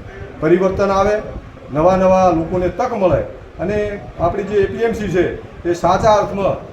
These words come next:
ખેડૂતો માટે આને એક ઉપયોગી થાય અને ખેડૂતોને ત્યાંથી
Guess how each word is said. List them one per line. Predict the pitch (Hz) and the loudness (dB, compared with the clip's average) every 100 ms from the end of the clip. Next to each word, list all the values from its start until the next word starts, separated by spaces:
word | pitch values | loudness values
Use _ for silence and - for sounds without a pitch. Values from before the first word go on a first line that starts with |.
| - | -18
ખેડૂતો | - 170 214 233 214 | -2 -2 2 2 2
માટે | 196 190 196 - - - - 151 | 2 2 2 0 -4 -12 -14 -6
આને | 165 185 185 175 | -2 0 0 2
એક | 185 180 | 0 -2
ઉપયોગી | 190 226 233 220 | -4 -4 -2 0
થાય | 202 175 123 - | 4 4 2 -4
અને | 175 190 | -6 -6
ખેડૂતોને | - 180 226 233 226 220 214 - - - | 0 0 0 0 0 0 -2 -8 -12 -6
ત્યાંથી | 170 190 208 180 | 0 0 2 -2